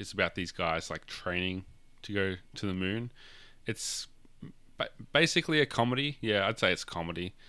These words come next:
Uh, it's not amazing, but it's, if you like him and some of his more dry kind of humor, then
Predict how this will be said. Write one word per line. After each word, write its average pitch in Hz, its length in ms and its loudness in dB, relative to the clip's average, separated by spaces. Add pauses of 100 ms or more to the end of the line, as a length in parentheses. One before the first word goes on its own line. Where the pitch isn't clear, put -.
(320)
Uh, 87 200 4
it's - 180 -4
not 135 220 4
amazing, 90 540 4
but 87 260 0
it's, - 400 -8
if - 160 -10
you 110 120 2
like 107 220 6
him 90 600 -4
and 85 220 -6 (100)
some - 200 -8
of 82 140 -4
his 87 260 -4
more 87 200 0
dry 80 540 0
kind 80 260 -8
of - 260 -14 (840)
humor, 92 420 2
then 85 320 -4